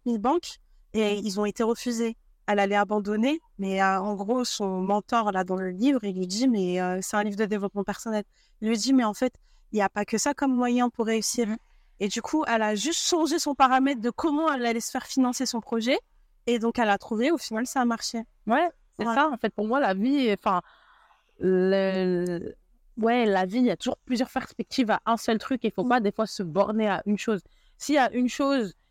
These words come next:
Speaker 2: qui bloque et qui bloque pendant un moment, c'est qu'il y a une raison. Faut prendre du recul, reculer pour mieux sauter, en fait. Pour moi, c'est ça. Faut prendre du recul pour mieux voir dans la globalité, euh, la chose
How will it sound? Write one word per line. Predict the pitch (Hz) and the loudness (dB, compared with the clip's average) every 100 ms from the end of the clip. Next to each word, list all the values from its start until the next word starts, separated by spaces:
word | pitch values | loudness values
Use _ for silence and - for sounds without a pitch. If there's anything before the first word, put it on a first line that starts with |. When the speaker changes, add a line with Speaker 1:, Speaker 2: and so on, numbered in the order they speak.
| _ | _
Speaker 2:
qui | - 262 | -2 2
bloque | 214 226 233 311 - - - - | 2 2 2 2 0 -12 -16 -6
et | 208 | -4
qui | - | 0
bloque | 202 254 240 | 0 0 0
pendant | 226 208 202 | 0 0 2
un | 233 | 2
moment, | 247 254 247 285 - _ _ _ _ | 2 2 0 0 -4 _ _ _ _
c'est | - 220 | -6 -4
qu'il | 214 | -2
y | |
a | 202 | -2
une | |
raison. | 202 240 214 196 _ | 0 -2 -4 -8 _
Faut | - 220 | -4 -4
prendre | - 311 285 | -2 0 0
du | 277 | 0
recul, | 254 - 302 | -2 0 -2
reculer | 226 294 311 | 0 0 0
pour | 302 262 | 0 0
mieux | |
sauter, | 254 254 240 | 0 0 0
en | |
fait. | 196 | 0
Pour | 180 | -2
moi, | 202 | -6
c'est | 202 | -6
ça. | 180 170 - - _ _ | -6 -6 -10 -20 _ _
Faut | 208 | -2
prendre | 233 320 | 2 0
du | 247 | 0
recul | 240 240 - 339 330 _ _ _ _ - | -2 -2 0 0 0 _ _ _ _ 0
pour | 247 202 220 | 0 0 -4
mieux | 226 254 330 359 | -6 -2 2 2
voir | 262 269 311 294 269 | 2 4 4 4 2
dans | 226 214 | -2 2
la | 214 208 | 2 0
globalité, | 196 254 285 294 294 - 311 262 - _ - | 0 -4 -2 -2 -2 -4 -2 -2 -2 _ -6
euh, | 185 175 175 185 | -2 -2 0 -2
la | 175 | -2
chose | - 311 330 180 | 0 0 0 -4